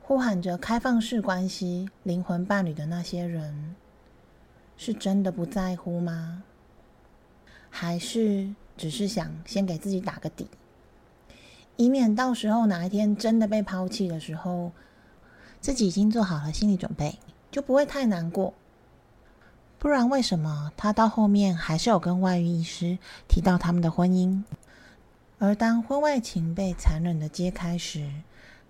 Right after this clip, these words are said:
他的第一个反应还是希望两个人可以一起面对。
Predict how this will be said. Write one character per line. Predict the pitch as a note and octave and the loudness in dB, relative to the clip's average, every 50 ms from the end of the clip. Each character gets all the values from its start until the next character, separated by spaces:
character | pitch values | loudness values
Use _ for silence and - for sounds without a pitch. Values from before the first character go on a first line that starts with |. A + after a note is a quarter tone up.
| _ - | _ -18
他 | - - A3+ A#3+ | -6 -2 -2 -2
的 | A#3 A3+ G3+ | 0 0 -2
第 | G3 - G3 G3 | 0 0 0 0
一 | G3+ | 2
个 | F#3+ G3+ F3+ | 2 0 -2
反 | E3 - D#3 C#3+ C#3+ D#3+ | -2 -4 -8 -8 -6 -4
应 | E3+ F3 E3 | -4 -4 -4
还 | D#3 D3 D3+ D3+ | -4 -6 -8 -8
是 | D3+ - E3 | -6 -8 -8
希 | D#3+ - - E3 D#3+ D#3+ | -8 -8 -8 -6 -6 -4
望 | E3 E3 D#3+ - - - - - - - - | -4 -4 -4 -6 -8 -12 -16 -20 -20 -14 -6
两 | - E3 D#3 D3 C#3+ | -4 -4 -4 -4 -4
个 | C#3+ D#3 | -4 -6
人 | D3 D3 C#3+ C#3 C#3 C#3+ C#3+ D3 E3+ _ _ _ - - | -4 -4 -6 -6 -8 -8 -10 -12 -14 _ _ _ -12 -2
可 | - - | -2 0
以 | E3 D#3 D#3 - | 0 -2 -6 -6
一 | - E3+ | -8 -10
起 | - - - E3+ | -10 -8 -10 -6
面 | D#3+ D#3 D3+ D3+ C#3+ C#3+ | -6 -6 -4 -6 -8 -8
对。 | - D3+ D3 | -10 -14 -14